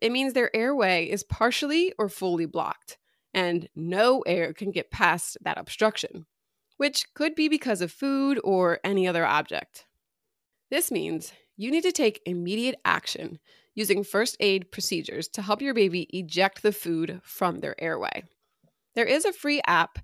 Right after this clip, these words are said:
by the Red Cross that demos what to do if you're not C P R certified yet.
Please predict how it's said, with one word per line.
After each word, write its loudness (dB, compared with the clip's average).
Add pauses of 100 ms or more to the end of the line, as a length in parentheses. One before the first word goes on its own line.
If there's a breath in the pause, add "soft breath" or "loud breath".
(240 soft breath)
by 4
the 2
Red -2
Cross -6
that -2
demos -2
what -2
to -6
do -2 (140)
if -6
you're -4
not 2
C -6
P -2
R 2
certified -8
yet. -10